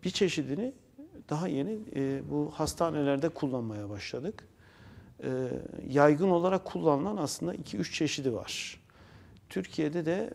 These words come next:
e, yerli bir firmamız var üreten. E, bir başka, e, büyük firmanın da yurt dışı bağlantılı ortak üretmeye çalıştığı bir yer daha var.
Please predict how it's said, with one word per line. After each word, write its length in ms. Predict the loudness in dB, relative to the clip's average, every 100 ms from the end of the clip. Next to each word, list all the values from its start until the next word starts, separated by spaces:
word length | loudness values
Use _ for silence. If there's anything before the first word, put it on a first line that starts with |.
| -4
e, 40 | -2 0 -2 4
yerli 340 | 4 4 2
bir 80 | -2
firmamız 640 | -2 -2 2 2 0 -2
var 240 | -4 -6 -8 -10
üreten. 400 | -8 -8 -8 -10 -12 -20 -20 -20 -20 -20 _ -10
E, 200 | -8 -8 -10 -6
bir 100 | 2
başka, 360 | 2 2 -2
e, 1080 | 0 0 -4 -8 -8 -6 -6 -6 -8 -10 -4
büyük 460 | 0 0 -2 -8 -8
firmanın 640 | 0 0 4 4 4 2 2
da 200 | 0 0
yurt 280 | -2 -2
dışı 260 | -4 -4 2
bağlantılı 560 | 6 6 4 -2 -6 -2
ortak 380 | -2 -2 -4
üretmeye 600 | 2 6 6 6 2 2
çalıştığı 600 | 4 2 2 -2 0 2 4
bir 60 |
yer 280 | 4 4 2
daha 240 | -2 -2
var. 380 | -2 -4 -4 -12